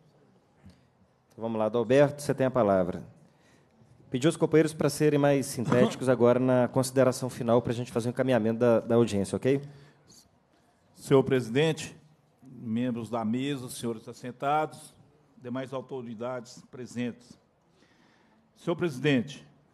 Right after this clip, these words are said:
Speaker 2: fica aqui o agradecimento da Câmara Municipal de Bocaiúva, a Vossa Excelência, pela, por ter oportunizado es-, este momento aqui para que nós pudéssemos estar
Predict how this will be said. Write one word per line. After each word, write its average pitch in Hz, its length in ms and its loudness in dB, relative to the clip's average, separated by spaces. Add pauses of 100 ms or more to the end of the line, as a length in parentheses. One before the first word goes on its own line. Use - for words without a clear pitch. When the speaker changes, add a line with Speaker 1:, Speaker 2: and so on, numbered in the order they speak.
(200)
Speaker 2:
fica - 280 -10
aqui 139 180 -8
o 143 40 0
agradecimento 127 1040 -8 (360)
da 120 180 -6
Câmara 131 320 0
Municipal 120 580 0
de 110 60 -6
Bocaiúva, 117 720 0 (440)
a 117 120 -2
Vossa 131 300 0
Excelência, 135 720 0 (560)
pela, 143 220 4 (480)
por 143 140 -8
ter - 160 0
oportunizado 156 1120 0 (1040)
es-, 139 580 -8
este 147 300 -12
momento 147 560 -4
aqui 143 440 -2 (520)
para 143 160 -6
que 139 100 -12
nós 147 240 2
pudéssemos 143 760 0
estar 147 760 -6